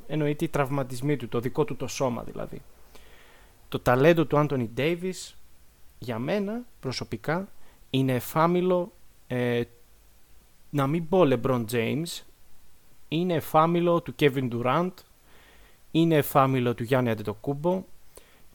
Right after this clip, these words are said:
είναι εφάμιλο του Joel Embiid,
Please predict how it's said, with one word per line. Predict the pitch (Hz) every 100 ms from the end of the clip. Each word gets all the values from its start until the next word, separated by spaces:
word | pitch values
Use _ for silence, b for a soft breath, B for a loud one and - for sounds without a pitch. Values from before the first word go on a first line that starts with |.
| -
είναι | 156 165
εφάμιλο | 135 - - 147 143 123 110 107 - - - _ - -
του | 127 123 120 120
Joel | 139 131 127
Embiid, | 123 110 117 170